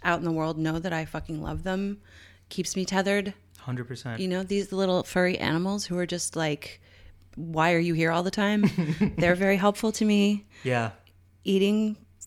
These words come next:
Speaker 1: w-, really well, um, and, and, like, appreciating the ability to have that time to, like, cook and eat with you.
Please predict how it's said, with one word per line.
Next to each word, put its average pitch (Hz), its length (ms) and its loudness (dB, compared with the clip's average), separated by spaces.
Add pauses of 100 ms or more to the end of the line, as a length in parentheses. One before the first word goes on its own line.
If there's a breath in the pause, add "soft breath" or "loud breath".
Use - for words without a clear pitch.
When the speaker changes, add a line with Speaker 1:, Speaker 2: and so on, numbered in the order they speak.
(220)
Speaker 1:
w-, 196 160 -4 (220)
really 220 260 4
well, 214 520 2 (160)
um, 175 520 -2
and, 175 360 -6
and, 175 160 -6
like, 180 200 -6
appreciating 220 640 0
the 208 240 0
ability 208 440 -2
to 190 200 -2 (260)
have 185 240 -6
that - 180 -4
time 185 320 -4
to, 202 100 -6
like, 180 320 -6 (640 loud breath)
cook 214 180 -6
and 196 80 -4
eat 202 120 -4
with 240 180 -4
you. 269 320 -2